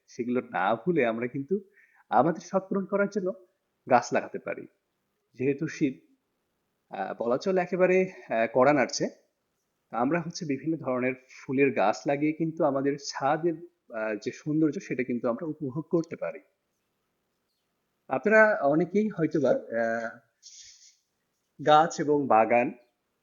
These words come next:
আহ, করতে যারা চাচ্ছেন, তারা দোটানায় আছেন গাছের, আহ, পরিচর্যা কিভাবে করব, আহ, তারপরে কোথায়, আহ, থেকে গাছ শুরু করব, এইরকম সাত পাঁচ না ভেবে আমি বলি, ইচ্ছে শক্তি থাকলে শুরু করে দিন।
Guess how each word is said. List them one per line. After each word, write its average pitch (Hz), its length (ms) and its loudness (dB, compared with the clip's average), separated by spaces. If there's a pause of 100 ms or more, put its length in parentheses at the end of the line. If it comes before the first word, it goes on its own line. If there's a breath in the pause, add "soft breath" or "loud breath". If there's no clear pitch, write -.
(200)
আহ, 98 180 -12
করতে 127 340 -6
যারা 110 200 0
চাচ্ছেন, 139 460 -6
তারা 107 440 0 (200)
দোটানায় 120 340 -2
আছেন 190 320 -4
গাছের, 143 640 -2
আহ, 104 280 -2 (220)
পরিচর্যা 120 400 -2
কিভাবে 120 340 -6
করব, 98 500 -8 (440 soft breath)
আহ, 95 140 -12
তারপরে 104 360 -6
কোথায়, 104 560 -4
আহ, 92 360 -2
থেকে 107 360 -12
গাছ 95 200 -2
শুরু 110 280 -10
করব, 92 520 -10 (460)
এইরকম 175 380 0
সাত - 320 -4
পাঁচ 147 140 -2 (120)
না 113 120 2
ভেবে 156 260 -2
আমি 113 280 -2
বলি, 147 340 -4 (100)
ইচ্ছে 107 220 -8
শক্তি - 300 -10
থাকলে 208 300 -14
শুরু 123 240 -6
করে 87 220 -10
দিন। - 200 -18